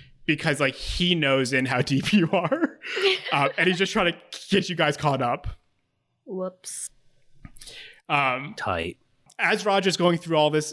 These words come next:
Speaker 1: and looking at you guys, and, like, the gnomes are probably even more freaked out,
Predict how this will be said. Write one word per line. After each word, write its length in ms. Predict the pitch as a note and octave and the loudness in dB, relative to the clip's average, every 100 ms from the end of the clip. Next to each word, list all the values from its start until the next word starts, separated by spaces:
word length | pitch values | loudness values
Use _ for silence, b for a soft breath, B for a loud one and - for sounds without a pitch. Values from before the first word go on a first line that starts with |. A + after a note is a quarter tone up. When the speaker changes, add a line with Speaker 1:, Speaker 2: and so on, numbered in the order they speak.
| - | -2
Speaker 1:
and 280 | C#3 C3+ C3+ | 0 0 0
looking 240 | D3+ D#3+ | 0 0
at 180 | D3+ D3+ | 0 0
you 60 | |
guys, 320 | D3+ C#3+ C#3+ D3 | 2 2 2 0
and, 120 | C3 | -2
like, 220 | C3 C3 B B - C#3+ | -2 -4 B B -20 -2
the 120 | E3 | 0
gnomes 680 | D#3+ D3 D#3+ D3+ C3 C3 - | 2 2 4 2 0 -6 -2
are 120 | C#3+ | -2
probably 340 | C3+ D3 C3+ D3 | 0 2 2 2
even 300 | C#3+ C#3 C3 | 2 2 2
more 380 | B2+ A#2+ A#2+ C3 | 2 2 2 2
freaked 360 | - D3+ D3+ | 2 2 2
out, 360 | E3+ E3+ G3 | 0 2 0